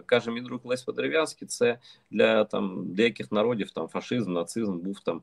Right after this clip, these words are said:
чорним періодом історії. Так? А для росіян це дикунство, звірство, це в них в крові в більшості. А ще в більшості вони, в них в крові, е, байдужість. Е, тобто це така показова риса раба.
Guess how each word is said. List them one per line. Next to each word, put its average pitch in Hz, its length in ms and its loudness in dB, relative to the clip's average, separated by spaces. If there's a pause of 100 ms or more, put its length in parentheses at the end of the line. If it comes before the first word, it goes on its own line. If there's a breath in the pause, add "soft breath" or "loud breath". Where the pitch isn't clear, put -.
(300 loud breath)
чорним 107 400 8
періодом 98 460 4
історії. 65 540 -4
Так? - 220 -6
А 123 160 4
для 190 340 0
росіян 208 560 0
це - 140 -12 (460)
дикунство, 101 1700 2
звірство, 123 720 2 (260 loud breath)
це 196 220 6
в 139 100 6
них 175 220 0
в - 40 -20
крові 165 420 4
в 87 160 -4
більшості. - 600 -8 (340 loud breath)
А 107 200 8
ще - 240 4
в 190 60 4
більшості 98 720 -2
вони, 143 380 0
в 123 120 4
них 170 160 0
в - 40 -20
крові, 131 500 2 (280 soft breath)
е, 95 280 4
байдужість. 76 840 2 (260)
Е, 92 500 2
тобто - 260 -2
це 147 380 4 (320 soft breath)
така 135 360 6
показова 123 600 8
риса 120 300 4
раба. 95 440 4